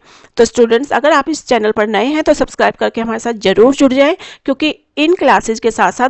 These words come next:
further classes की preparation भी आपकी बहुत easy manner में इसी channel पर रहेगी। Let's start the paper। Unit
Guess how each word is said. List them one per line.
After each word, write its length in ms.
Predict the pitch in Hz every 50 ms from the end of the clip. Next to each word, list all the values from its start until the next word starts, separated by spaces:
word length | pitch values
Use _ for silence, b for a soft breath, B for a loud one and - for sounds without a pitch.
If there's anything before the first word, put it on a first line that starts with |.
| 269 - _
further 300 | - 202 180 185 247 285
classes 380 | - 269 233 196 202 - 208 214
की 100 | 247 226
preparation 500 | - 208 190 - 175 185 - 208 202 214
भी 160 | 240 277 - - -
आपकी 320 | - 214 196 - - 269 277
बहुत 460 | 254 202 202 190 - - 262 285 -
easy 180 | 277 262 247
manner 280 | 233 233 226 208 196 190
में 140 | 190 233 - - _
इसी 180 | 294 294 339 302
channel 300 | - - 214 190 180 170
पर 240 | - - 240 349 B B B B B B -
रहेगी। 560 | 214 214 190 190 180 180 - 196 180 196 - _ _ _ _ _ _ _ _ _ _ _ b b b b b b b b b b b b -
Let's 260 | 254 285 - - -
start 260 | - 240 240 240 247
the 140 | 247 262 370 508 B B B B B _ -
paper। 320 | 220 202 - - 170 170 196 B B B B B B B _ - -
Unit 260 | 220 247 254 277 359